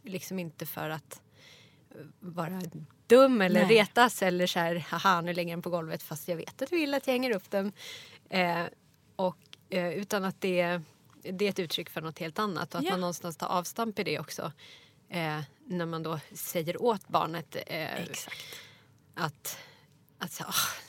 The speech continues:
Speaker 1: du måste ju, jag har tjatat, jag har sagt så många gånger att du måste hänga upp jackan. Varför
Speaker 2: Ja.
Speaker 1: gör du inte det?"
Speaker 2: Ja.
Speaker 1: Eh,
Speaker 2: Ja,
Speaker 1: och
Speaker 2: att
Speaker 1: istället
Speaker 2: istället
Speaker 1: utgå
Speaker 2: fundera
Speaker 1: från
Speaker 2: över
Speaker 1: att så här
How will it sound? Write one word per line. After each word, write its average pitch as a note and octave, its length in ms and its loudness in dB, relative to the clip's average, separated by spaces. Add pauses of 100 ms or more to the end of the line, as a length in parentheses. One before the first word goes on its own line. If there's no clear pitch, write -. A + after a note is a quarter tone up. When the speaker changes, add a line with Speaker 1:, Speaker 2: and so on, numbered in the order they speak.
(380)
Speaker 1:
du B3 300 -6
måste - 260 -2
ju, C#4 60 6
jag C4+ 60 2
har C4+ 60 4
tjatat, B3 480 6
jag B3+ 80 6
har C4 80 4
sagt C4 240 -4
så C4+ 60 0
många B3+ 120 6
gånger G#3+ 240 4
att G3 80 -2
du A3+ 60 -4
måste G3+ 240 -2
hänga G3 180 0
upp E3+ 120 -2
jackan. F3 340 -4
Varför G#3 160 -2
Speaker 2:
Ja. F#3+ 100 0
Speaker 1:
gör F3+ 80 0
du F3+ 60 -2
inte E3+ 160 -8
det?" D#3+ 140 -8
Speaker 2:
Ja. F#3 180 4 (500)
Speaker 1:
Eh, E3 260 0 (400)
Speaker 2:
Ja, G3 220 8
Speaker 1:
och G#3 160 0
Speaker 2:
att G3 80 6
Speaker 1:
istället G3 240 8
Speaker 2:
istället G#3 220 12
Speaker 1:
utgå G#3+ 120 12
Speaker 2:
fundera F3+ 420 12
Speaker 1:
från D#3+ 140 10
Speaker 2:
över F#3+ 180 6
Speaker 1:
att F#3+ 120 -2
så - 120 -2
här F3 340 0